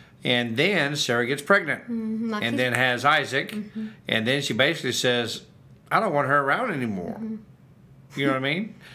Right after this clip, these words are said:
Speaker 1: And so, you know, what did he do? Abraham said, "Okay."
Speaker 2: Mm-hmm. He put her first.
Speaker 1: Yeah. So, and, uh,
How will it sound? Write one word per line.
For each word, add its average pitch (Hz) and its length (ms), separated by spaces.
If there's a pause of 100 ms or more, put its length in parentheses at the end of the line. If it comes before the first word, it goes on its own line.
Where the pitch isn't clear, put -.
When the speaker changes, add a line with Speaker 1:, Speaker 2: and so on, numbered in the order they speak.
(300)
Speaker 1:
And 120 180
so, 139 580 (100)
you - 100
know, 123 220 (580)
what 123 140
did 131 180
he 147 60
do? 220 260 (240)
Abraham 120 380
said, 151 180
"Okay." 196 300 (360)
Speaker 2:
Mm-hmm. 185 280 (380)
He 233 80
put 233 120
her 226 80
first. 208 440 (360)
Speaker 1:
Yeah. - 220 (640)
So, 113 560
and, 113 340
uh, 107 280